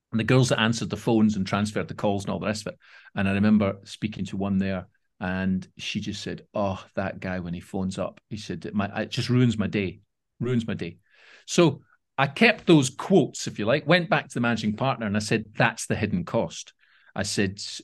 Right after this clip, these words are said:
uh, and that probably leads to staff absences. It leads to people not wanting to deal with them," and so on and so on and so on. So pick your clients properly, pick your characters. And then once you've got that, you can identify number two,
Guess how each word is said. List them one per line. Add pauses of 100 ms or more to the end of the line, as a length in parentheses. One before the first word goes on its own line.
uh, (220)
and
that
probably
leads
to
staff
absences. (200)
It
leads
to
people
not
wanting
to
deal
with
them,"
and
so
on
and
so
on
and
so
on.
So (440)
pick
your
clients
properly,
pick
your
characters. (360)
And (420)
then
once
you've
got
that,
you
can
identify
number
two,